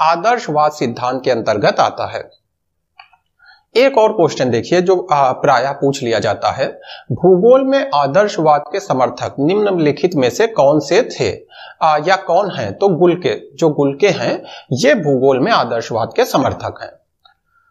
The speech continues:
अब देखिए इसके बाद दूसरी विचारधारा आ जाती है पॉजिटिविज्म की विचारधारा,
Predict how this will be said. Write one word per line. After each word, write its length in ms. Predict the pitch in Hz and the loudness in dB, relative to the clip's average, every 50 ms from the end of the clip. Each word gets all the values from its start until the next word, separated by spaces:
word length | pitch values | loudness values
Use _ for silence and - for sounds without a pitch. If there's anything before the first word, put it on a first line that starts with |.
| _ _ _ _ - | _ _ _ _ -2
अब 160 | 220 208 190 | -2 0 0
देखिए 340 | 233 214 220 - 190 - - | -2 -2 0 0 -2 0 -2
इसके 280 | 156 143 - - - 185 | -4 -6 -2 -2 -2 -2
बाद 240 | 185 165 147 151 156 | 0 0 0 0 0
दूसरी 440 | 147 - 135 123 117 - 147 160 160 | 0 0 -2 -2 0 0 0 2 2
विचारधारा 600 | 156 139 - 131 110 107 104 - 107 104 107 117 | 2 0 0 0 0 0 2 2 2 2 4 4
आ 120 | 117 110 | 2 2
जाती 380 | 98 101 104 95 - - 107 104 | 2 0 -2 -2 -2 -2 -4 -4
है 280 | 95 - 113 127 175 196 | -4 -2 0 0 0 0
पॉजिटिविज्म 760 | - - - 120 110 - - 147 131 117 135 135 143 160 156 | 0 0 0 0 0 0 0 -2 0 0 0 0 0 0 0
की 160 | - - 208 | 0 0 2
विचारधारा, 840 | 233 202 143 - 110 95 92 85 - - 98 - - - - _ | 2 2 2 2 0 0 0 -2 -4 -4 -4 -4 -6 -8 -14 _